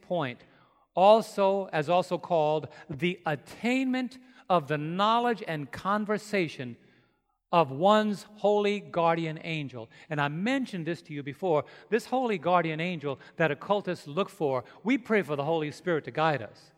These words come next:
They pray for these evil angels to guide them. So let me put this together. What many of you don't know, and I'm gonna go ahead and get the confirmation. I mentioned this in my series, and I got affirmation from Janet Jackson's entertainment lawyer.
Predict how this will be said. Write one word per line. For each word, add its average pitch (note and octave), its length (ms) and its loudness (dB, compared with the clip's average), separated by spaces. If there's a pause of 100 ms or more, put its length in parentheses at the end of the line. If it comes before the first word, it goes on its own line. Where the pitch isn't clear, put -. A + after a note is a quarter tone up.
(280)
They G3 100 6
pray G3+ 220 4
for F3 160 -2
these D#3 240 -4
evil F3 380 -2
angels F3 420 0
to E3 100 -6
guide E3+ 340 4
them. B2+ 180 -4 (160)
So G3 120 -2
let G3 100 0
me G3+ 80 0
put F#3 180 -4
this D3 120 -14
together. D3 440 -4 (560)
What F#3 160 4
many G#3+ 220 4
of E3+ 120 0
you F#3 100 -4
don't E3+ 220 0
know, D#3 320 2 (240)
and D3+ 80 -2
I'm D#3+ 80 0
gonna E3 120 0
go F3+ 160 4
ahead F#3+ 140 6
and D#3+ 80 -6
get E3 160 0
the D3+ 60 -6
confirmation. F3+ 600 -4 (160)
I E3+ 120 4
mentioned G#3 560 2
this F3+ 180 -2
in E3 80 -6
my D#3+ 160 0
series, F#3+ 460 -2 (220)
and D3 100 -2
I D3 60 0
got D3 180 4
affirmation F3 760 0 (200)
from D3 140 -6
Janet E3 300 0
Jackson's E3 460 -2
entertainment D3 540 -8
lawyer. C3 360 -2